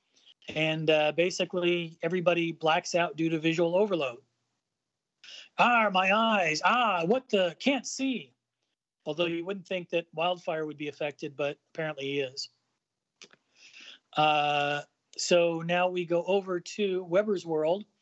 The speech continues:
in Ambassador Relnick's office. We see, uh, Jacques, uh, along with Ambassador Relnick and Universo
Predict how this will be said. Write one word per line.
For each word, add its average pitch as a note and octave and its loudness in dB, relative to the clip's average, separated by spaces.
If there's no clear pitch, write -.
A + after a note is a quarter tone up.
in D#3+ -6
Ambassador E3 0
Relnick's F#3+ 0
office. D#3+ -2
We D#3 -4
see, E3 2
uh, D3+ 0
Jacques, E3+ 2
uh, D3 -2
along E3 -2
with D#3+ 0
Ambassador D#3 -2
Relnick G#3+ 2
and D#3 -4
Universo F3+ 2